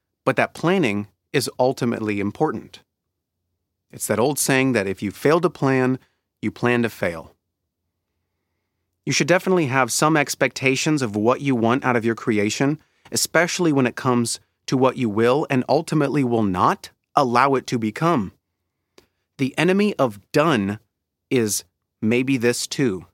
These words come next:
We will never complete our work if we keep expanding it, changing it, adding to it. With a clear destination in sight, it's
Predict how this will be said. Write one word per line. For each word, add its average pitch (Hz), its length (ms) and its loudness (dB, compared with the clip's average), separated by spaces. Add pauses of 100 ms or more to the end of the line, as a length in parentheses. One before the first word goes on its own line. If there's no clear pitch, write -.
(880)
We 131 80 4
will 127 120 2
never 127 320 2
complete 165 380 0
our 131 140 4
work 151 420 0
if 135 140 -4
we 120 80 0
keep 120 200 -4
expanding 117 600 0
it, 175 220 -6 (240)
changing 123 420 0
it, 147 180 -4 (360)
adding 113 320 2
to 123 180 0
it. 156 220 -2 (840)
With 143 140 0
a 139 40 -2
clear 170 440 0
destination 143 640 0
in 104 100 0
sight, 127 340 0 (280)
it's - 240 -4